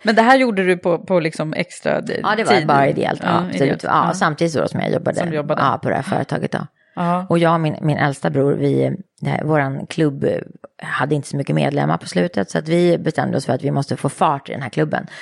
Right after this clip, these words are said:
Speaker 1: Kanotklubben.
Speaker 2: Så, ja, kanotklubben. Så vi gick ut, eh, i skolorna, eh, och bara informerade om kanot och bjöd in alla barn att komma och provpaddla. Och det kom så många barn så det var helt galet.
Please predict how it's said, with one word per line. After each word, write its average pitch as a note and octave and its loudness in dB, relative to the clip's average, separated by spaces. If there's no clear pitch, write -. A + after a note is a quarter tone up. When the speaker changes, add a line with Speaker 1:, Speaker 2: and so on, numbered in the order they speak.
Speaker 1:
Kanotklubben. F3+ 0
Speaker 2:
Så, F#3 4
ja, D#3 4
kanotklubben. D3 -2
Så - -2
vi D#3+ 2
gick E3 0
ut, C#3 -2
eh, B2+ 2
i D3 -2
skolorna, D#3 0
eh, B2+ -2
och C#3 -2
bara C#3+ 0
informerade C#3+ -2
om D3 -2
kanot - -8
och D3 -6
bjöd C3+ 0
in C#3 0
alla C#3 0
barn C3+ -4
att C#3 -10
komma C3+ -4
och C3+ -6
provpaddla. D3 -2
Och C#3+ 0
det D3+ -2
kom D#3+ -2
så - -4
många E3 2
barn D#3 -2
så - -6
det C3 2
var C#3 0
helt C3+ -4
galet. B2 0